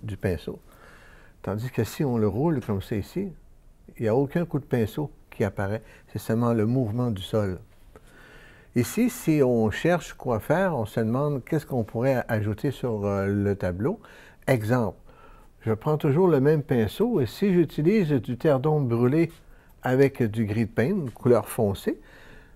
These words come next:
à peu près au niveau du sol ici,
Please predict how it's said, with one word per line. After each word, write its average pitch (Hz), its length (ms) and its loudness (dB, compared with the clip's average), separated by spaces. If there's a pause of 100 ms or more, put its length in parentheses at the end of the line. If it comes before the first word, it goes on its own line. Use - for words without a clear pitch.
(300)
à 143 80 0
peu 156 160 0
près 220 160 2
au 208 200 2
niveau 147 360 2
du 123 180 -4
sol 180 420 0
ici, - 280 -6